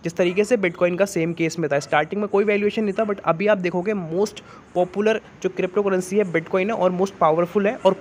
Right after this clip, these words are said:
Bitcoin की वजह से ही आज के टाइम में हम बाकी सब क्रिप्टो करेंसीज को जानते हैं। I hope so को आपको ये चीज़ clear हुई होगी।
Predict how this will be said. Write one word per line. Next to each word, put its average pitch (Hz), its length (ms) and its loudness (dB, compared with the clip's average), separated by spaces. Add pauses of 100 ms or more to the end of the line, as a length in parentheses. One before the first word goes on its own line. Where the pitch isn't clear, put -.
(120)
Bitcoin 220 340 6
की 240 80 0
वजह 196 160 4
से 196 140 -2
ही 214 80 0 (100)
आज 175 300 8
के 202 100 -4
टाइम 165 200 -2
में 190 100 -6
हम 202 180 -4
बाकी 160 260 -2
सब 175 200 -6
क्रिप्टो 165 260 -4
करेंसीज 160 360 -4
को 254 180 -2 (260)
जानते 147 300 2
हैं। 147 200 -8 (220)
I 175 140 2
hope 196 260 0
so 254 140 0
को 233 80 0
आपको 226 320 0
ये 180 180 0
चीज़ 214 260 -6
clear 180 260 -2
हुई 196 220 -2
होगी। 180 240 -2